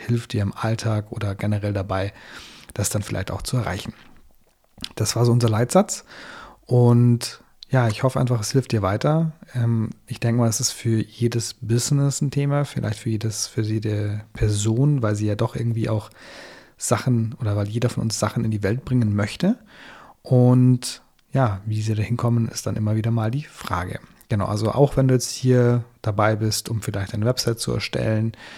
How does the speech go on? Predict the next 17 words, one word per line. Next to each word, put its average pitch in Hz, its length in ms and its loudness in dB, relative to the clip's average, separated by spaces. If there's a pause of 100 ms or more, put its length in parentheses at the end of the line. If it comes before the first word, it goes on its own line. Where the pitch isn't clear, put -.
(240)
sagst, - 360 -4
wie 107 80 0
geht 117 140 2
denn 117 60 4
das 107 140 2
alles, - 340 -2
dann 101 140 -4
ist - 160 -4
auch 110 160 -4
dieses 107 500 -2
Ideenverwirklichen 117 1200 0
natürlich 107 600 -4
immer 147 160 6
ein 143 80 4
Punkt 139 260 2
davon, 127 380 0 (540)
weil 104 440 0